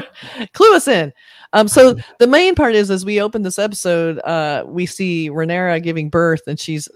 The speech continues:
Speaker 1: you know, it's ten-year jump. So we're ten years into the future. She's an adult. She's married to, uh, the son of the sea snake, and, um, she's having babies. But
Speaker 2: What, what do you think
Speaker 1: sadly
Speaker 2: of her? The actress playing her.
Speaker 1: I liked the original actress.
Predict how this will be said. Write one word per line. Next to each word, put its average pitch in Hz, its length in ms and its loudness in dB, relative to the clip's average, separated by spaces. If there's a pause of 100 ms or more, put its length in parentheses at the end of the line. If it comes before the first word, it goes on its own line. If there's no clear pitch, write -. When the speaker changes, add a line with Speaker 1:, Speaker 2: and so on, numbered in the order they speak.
(140)
Speaker 1:
you 160 160 -8
know, 143 100 -4
it's 143 100 -8
ten-year 180 380 0
jump. 147 320 -4 (180)
So - 140 -12
we're 151 80 -6
ten 175 220 -4
years 160 240 -4
into 151 100 -8
the 135 80 -14
future. 143 400 -10
She's 143 260 -10
an 147 60 -6
adult. 143 420 -4 (380)
She's 156 260 -6
married 143 360 -2
to, 143 400 -2 (500)
uh, 123 280 -2 (300)
the 156 120 -2
son 160 260 0
of 139 80 -2
the 135 60 -6
sea 165 240 -2
snake, 143 560 -4 (360)
and, 143 280 -6
um, 135 480 -8
she's - 240 -6
having 147 240 0
babies. 120 400 -4
But - 420 0 (380)
Speaker 2:
What, 151 260 -2
what 180 80 0
do 160 80 2
you 165 60 2
think 107 160 -2
Speaker 1:
sadly 123 60 -8
Speaker 2:
of 113 40 -8
her? - 300 -10 (840)
The 131 100 -8
actress - 640 -10 (600)
playing 123 220 -10
her. 117 80 -8
Speaker 1:
I 440 220 2
liked 294 420 0
the 214 160 0
original 208 440 0
actress. 214 640 -6